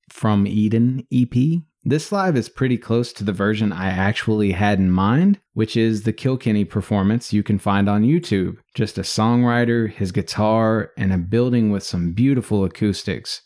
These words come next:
What this one brings to mind is those rare instances I've seen where someone's demeanor, once behind closed doors, goes from even and composed to one hundred percent sensual and unable to contain themselves.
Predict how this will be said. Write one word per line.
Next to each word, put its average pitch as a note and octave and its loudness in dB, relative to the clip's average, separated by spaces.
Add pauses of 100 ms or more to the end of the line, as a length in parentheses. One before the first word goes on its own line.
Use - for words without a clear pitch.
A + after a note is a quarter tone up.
(100)
What A2+ -2
this E3+ 0
one D3+ 4
brings B2 2
to - -6
mind A2+ 2
is G#2 -4
those G2+ -2
rare A#2 2
instances G#2+ 0
I've G2 0
seen G#2 2 (160)
where F#2+ 0
someone's B2+ 0
demeanor, A2+ 2 (160)
once A#2+ 0
behind A2 0
closed G#2 0
doors, A2 0 (160)
goes A#2 0
from F#2 0 (160)
even A2 2
and F#2+ 0
composed G2+ 0 (200)
to - 0
one F#2+ 2
hundred C3+ 2
percent A2 -2
sensual G2 0 (140)
and F#2 0
unable A2 0
to - -8
contain G2+ 0
themselves. F2 -4